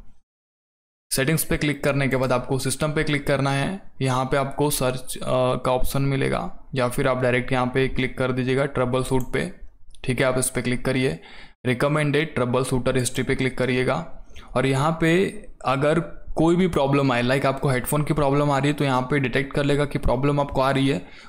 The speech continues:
और आप सिंपल उस पे फिक्स पे क्लिक करके आप उसको सॉर्ट आउट कर सकते हैं, ठीक है। सेकंड, आप क्या कर सकते हैं, other troubleshooters पे क्लिक करिएगा। यहाँ से आपको ऑडियो का ऑप्शन दिखेगा, आप ऑडियो को रन करके यूज़ कर सकते हैं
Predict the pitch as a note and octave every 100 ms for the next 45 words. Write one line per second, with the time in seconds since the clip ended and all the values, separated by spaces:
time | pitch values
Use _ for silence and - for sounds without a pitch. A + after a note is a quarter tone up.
0 | - C3+ D3 - D3 D#3 D#3 D3 E3 -
1 | C#3 - D#3 C#3+ C3+ C3 C3+ C3+ C#3+ C3
2 | - C3 B2 C#3 D#3 - B2+ A#2+ A2+ A#2+
3 | A2+ A2 - - - - C3 D#3 F#3 -
4 | - - _ _ _ _ _ _ _ _
5 | _ - - - - C3 D3 D#3 D3 C#3
6 | - C#3 C3+ B2+ B2+ C3 C3+ E3 - -
7 | - - - A#2 B2 C3+ C3+ C3 C#3 C#3
8 | C#3 C3 C#3+ C#3 B2+ C3+ B2+ B2+ C#3 -
9 | - - - - C3 B2+ C3 D#3 C#3+ C#3
10 | E3+ D#3+ B2 B2+ C3+ C#3+ D3+ D3 C3 -
11 | C3 - D3 C#3 C#3 C3+ D3 C#3 - C3
12 | C3 C#3 C#3+ C#3 C#3 C#3 C3+ C#3+ C#3 -
13 | C3+ C3 A#2 D3 E3+ -